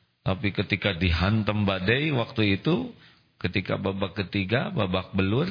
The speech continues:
ya, nah, barulah kita kembali ke Allah. Nah, sekarang diuji lagi nih. Dunia didatangkan, masjid dibuat bagus, pesantren bagus, yang daftar, wah, banyak.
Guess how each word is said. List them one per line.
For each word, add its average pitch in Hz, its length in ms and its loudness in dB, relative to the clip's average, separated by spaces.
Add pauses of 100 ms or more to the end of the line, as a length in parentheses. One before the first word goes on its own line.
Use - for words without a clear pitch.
ya, 170 320 0 (720)
nah, 87 240 2
barulah 98 560 0
kita 156 240 -4
kembali 139 560 0
ke 151 80 -2
Allah. 156 480 -6
Nah, 92 240 -2
sekarang 101 480 -2
diuji 123 400 2
lagi 185 400 0
nih. 214 240 0 (720)
Dunia 117 480 2
didatangkan, 156 1040 -2
masjid 101 480 0
dibuat 98 560 -2
bagus, 98 720 -4 (560)
pesantren 101 640 0
bagus, 98 560 -2
yang 98 240 2
daftar, 101 560 -2
wah, 190 560 0
banyak. 107 800 0